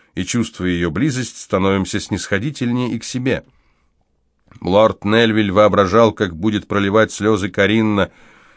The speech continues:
когда узнает, что его уже нет в живых. Он забывал о слезах, которые она проливала по его вине.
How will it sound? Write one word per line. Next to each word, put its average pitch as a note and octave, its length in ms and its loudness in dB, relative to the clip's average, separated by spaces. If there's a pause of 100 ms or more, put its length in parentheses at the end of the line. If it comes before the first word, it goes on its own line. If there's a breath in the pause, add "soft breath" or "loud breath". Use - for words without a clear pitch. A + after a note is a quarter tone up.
когда F2 280 0
узнает, A2 400 2
что - 160 -6
его A2 260 2
уже G#2+ 180 0
нет A2 200 2
в F2 40 -10
живых. G2+ 460 -2 (1000 soft breath)
Он C#3+ 300 2
забывал C#3 600 4
о A2+ 80 4
слезах, F#2+ 600 0
которые G#2+ 480 0
она G2+ 260 2
проливала G#2 600 2
по - 100 -6
его F2 300 0
вине. E2 480 -2